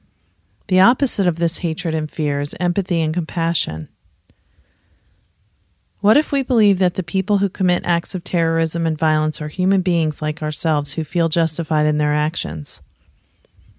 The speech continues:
What if they think their behavior is justified because of their own desire for vengeance related to some hurt and pain they feel?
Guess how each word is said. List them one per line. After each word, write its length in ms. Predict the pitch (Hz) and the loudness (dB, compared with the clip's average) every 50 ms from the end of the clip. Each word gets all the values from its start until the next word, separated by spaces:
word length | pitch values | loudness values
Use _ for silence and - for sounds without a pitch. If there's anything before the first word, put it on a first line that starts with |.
| _ - _ _ _ _ _ _ _ | _ -20 _ _ _ _ _ _ _
What 180 | - 185 202 233 | -2 0 2 2
if 120 | 254 - | 0 0
they 200 | - 196 190 214 | 0 0 2 2
think 280 | 247 - 247 233 214 - | 0 0 0 -2 -2 0
their 160 | - 190 196 | 0 0 0
behavior 440 | 196 226 226 214 220 214 190 202 202 | 0 0 0 2 2 2 2 0 0
is 160 | 196 180 - | -2 -2 -2
justified 560 | - 190 180 175 - - 175 - 170 160 156 | 0 0 0 0 0 -4 -6 -4 -2 -2 -2
because 340 | 151 165 160 - 185 165 156 | -2 -2 -2 -2 -2 -2 -2
of 60 | 165 | 0
their 160 | 156 170 160 165 | 0 2 2 4
own 180 | 170 180 214 | 4 4 2
desire 360 | 233 240 202 180 175 165 165 | 2 0 0 2 2 2 2
for 160 | 165 - 165 151 | 0 -2 -4 -6
vengeance 580 | 147 160 151 151 151 - 156 156 156 - - | -2 -2 0 0 -2 -2 -4 -4 -4 -4 -4
related 360 | 165 160 160 160 165 160 165 - | -4 -2 -2 -2 -2 -4 -6 -6
to 120 | - 175 | -4 -4
some 280 | 165 170 - 180 170 175 | -4 -2 0 0 0 0
hurt 320 | 160 - 180 170 170 190 - | 0 0 -2 -2 -2 -2 -6
and 120 | - 175 165 | -8 -8 -6
pain 300 | - 175 165 165 165 160 | -4 -4 -4 -2 -2 -4
they 120 | 156 147 | -4 -6
feel? 440 | 147 - - 147 - - - 165 - | -6 -8 -8 -8 -6 -6 -8 -10 -12